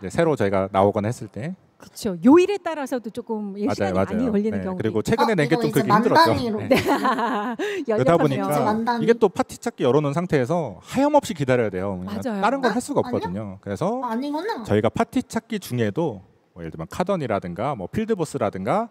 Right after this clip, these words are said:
Speaker 3: 아.
Speaker 1: 다른 컨텐츠를 이용하실 수 있도록 이렇게 좀 개선을 할 예정입니다.
Speaker 2: 오, 와. 어, 이러면 시간 절약이 꽤 될 수도 있겠네요.
Speaker 1: 네, 그리고 누군가는 "아이, 뭐 파티 모집 돌아서 다른 거 하는 거 보기 싫어할 수도 있잖아요." 그래서
Speaker 2: 그쵸.
Speaker 1: 옵션으로 제공을 해서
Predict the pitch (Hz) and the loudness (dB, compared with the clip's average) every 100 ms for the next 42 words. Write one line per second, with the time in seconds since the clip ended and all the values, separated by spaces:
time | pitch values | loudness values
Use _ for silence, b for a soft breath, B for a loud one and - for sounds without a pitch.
0 | - 240 285 - 208 214 226 214 202 196 | -8 -6 0 2 2 0 -2 0 0 2
1 | 175 117 151 170 170 - 120 - 117 175 | 2 4 4 2 -2 -8 -8 -2 0 2
2 | 95 - - 87 101 104 95 85 98 87 | 0 0 -2 -4 -2 0 0 0 -2 -2
3 | 87 80 254 254 214 247 269 294 311 311 | -4 -6 -8 -8 -6 -4 -4 -2 -2 -2
4 | 320 320 302 220 165 165 165 b b b | -2 -2 -2 -2 -4 -6 -10 b b b
5 | 320 285 381 370 - 453 453 403 359 339 | 2 2 2 -2 -2 0 2 2 2 -2
6 | 392 427 214 196 349 403 339 - 277 254 | 0 0 0 -2 0 0 -2 -2 -4 -2
7 | 208 262 311 208 113 98 175 156 175 190 | -2 -2 0 -2 -2 -2 -2 0 2 0
8 | b b - 123 190 220 165 139 151 113 | b b -12 -6 -2 2 2 0 -2 -4
9 | 90 - _ - 151 147 127 127 _ _ | -8 -14 _ -2 0 2 2 0 _ _
10 | _ _ _ _ _ - 233 214 190 - | _ _ _ _ _ -4 0 2 0 2
11 | 143 143 175 196 190 170 190 180 165 _ | 0 2 0 0 2 2 2 0 -4 _
12 | 135 135 165 254 240 190 214 220 170 101 | -2 -2 -2 0 2 2 0 0 -2 0
13 | 113 175 110 135 - 135 - 202 196 196 | 0 0 0 0 0 -4 2 4 6 4
14 | 113 104 117 113 180 120 | 4 2 2 2 2 -2